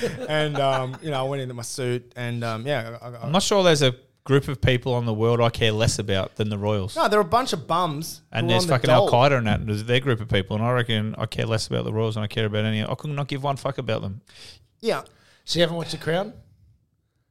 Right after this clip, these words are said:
Speaker 2: Nah.
Speaker 1: The casino.
Speaker 3: You told me you finished Netflix.
Speaker 1: Yeah, no, The Crown. The Crown got a, Crown got a wide berth. That, that's, I have zero in-, mate. they're
Speaker 2: Yeah, but
Speaker 1: he's friends with Jeffrey Epstein.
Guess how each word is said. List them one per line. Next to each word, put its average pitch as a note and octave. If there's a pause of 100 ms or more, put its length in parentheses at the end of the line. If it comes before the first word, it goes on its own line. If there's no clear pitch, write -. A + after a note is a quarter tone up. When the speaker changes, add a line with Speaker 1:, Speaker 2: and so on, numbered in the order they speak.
(100)
Speaker 2:
Nah. A2 (340)
Speaker 1:
The A2
casino. B2 (140)
Speaker 3:
You G3+
told D#3+
me D#3
you D#3+
finished E3
Netflix. G3+ (260)
Speaker 1:
Yeah, A#2+
no, A2
The G#2+
Crown. A#2
The A2+
Crown C#3
got A#2+
a, G#2+
Crown C3+
got A#2+
a A2+
wide G#2+
berth. A#2
That, D#3+
that's, D#3
I C#3
have D3 (680)
zero F#3+
in-, E3
mate. G3
they're G3
Speaker 2:
Yeah, B3
but -
Speaker 1:
he's C#4+
friends A#3+
with A3
Jeffrey B3
Epstein. B2